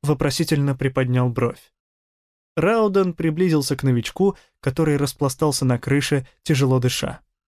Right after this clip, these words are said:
Он взял корзинку с подношениями, выбрал оттуда небольшой мешочек и заткнул за пояс, а остальное вывалил на головы ждущих внизу преследователей.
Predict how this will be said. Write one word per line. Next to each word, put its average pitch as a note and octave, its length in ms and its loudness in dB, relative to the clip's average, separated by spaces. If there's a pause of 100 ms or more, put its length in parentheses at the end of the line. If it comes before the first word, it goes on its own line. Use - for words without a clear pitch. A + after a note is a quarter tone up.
(320)
Он C3 180 2
взял D#3 280 2
корзинку C#3+ 480 0
с - 60 -4
подношениями, D3+ 920 0 (280)
выбрал F3 400 2
оттуда D#3 400 0
небольшой D3 520 0
мешочек E3 540 0 (280)
и G#3+ 60 4
заткнул D#3 420 2
за C#3 160 0
пояс, - 480 -4 (340)
а - 100 2
остальное D#3+ 640 0 (200)
вывалил F#3 460 2
на D3+ 140 2
головы D3+ 520 2 (120)
ждущих C3 520 0
внизу B2+ 300 4
преследователей. - 840 -4